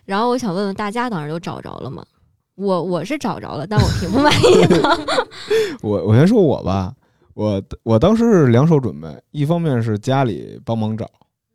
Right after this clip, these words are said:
Speaker 2: 就是报社嘛，然后一开始也是想做的，呃，然后另一方面我也是自己找。当时就是那会儿临毕业的时候，我其实是不知道自己要干嘛的，因为我是学平面设计的嘛。我当时想去报社，平面设计这一直报纸不就行了吗？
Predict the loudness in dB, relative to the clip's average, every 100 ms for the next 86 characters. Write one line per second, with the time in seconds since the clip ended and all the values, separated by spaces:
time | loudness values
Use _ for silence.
0 | _ -8 -8 -10 -14 -14 -6 -4 -4 -6
1 | -8 -20 _ -12 -8 -8 -10 -8 -2 0
2 | 0 0 0 2 0 -4 -6 -6 -8 -18
3 | -20 -20 -20 -18 -12 -4 -2 0 2 2
4 | 4 4 4 2 2 2 2 2 -2 -4
5 | -4 -6 -12 -8 -4 -2 0 -2 -2 -4
6 | -2 -4 -6 -8 -6 -6 -2 0 0 -2
7 | -4 -6 -2 0 0 -2 -4 -4 -10 -14
8 | -16 -18 -18 -16 -10 -8 -8 -6 -6 -6
9 | -4 -4 -4 -6 -10 -16 -20 _ _ _
10 | _ -12 -6 -2 -2 -4 -10 -10 -6 -4
11 | -2 -4 -4 -6 -4 -4 -4 -6 -8 -6
12 | -4 -6 -8 -14 -12 -12 -12 -16 -18